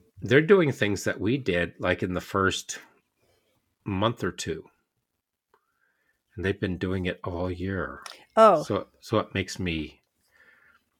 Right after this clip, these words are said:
Speaker 1: very curious
Speaker 2: Oh, like
Speaker 1: in many
Speaker 2: how,
Speaker 1: ways.
Speaker 2: how it's changed?
Speaker 1: How it, how it really has changed. I mean, they are learning many, many things that we didn't.
Speaker 2: Yeah.
Speaker 1: And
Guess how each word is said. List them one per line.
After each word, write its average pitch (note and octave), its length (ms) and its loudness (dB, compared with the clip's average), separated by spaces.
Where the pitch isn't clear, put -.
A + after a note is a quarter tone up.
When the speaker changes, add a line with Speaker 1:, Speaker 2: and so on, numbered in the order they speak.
Speaker 1:
very G2+ 300 4
curious - 680 -8
Speaker 2:
Oh, G3+ 200 2
like E3+ 140 0
Speaker 1:
in F#2+ 60 0
many F2 140 0
Speaker 2:
how, F3 160 4
Speaker 1:
ways. - 380 -8
Speaker 2:
how F#3+ 220 -2
it's - 220 -4
changed? F3+ 640 0
Speaker 1:
How A2 240 0
it, G#2 100 -2
how A2 220 2
it - 80 -2
really B2 340 6
has A2 340 2
changed. F2 360 -2
I B2 100 6
mean, B2 200 8
they A2+ 180 6
are C3 180 10
learning G#2+ 480 4
many, G2+ 240 2
many F2+ 240 0
things G2 300 -4
that F2+ 160 -4
we B2 280 4
didn't. F#2 540 -2
Speaker 2:
Yeah. A2 340 6
Speaker 1:
And G2+ 220 0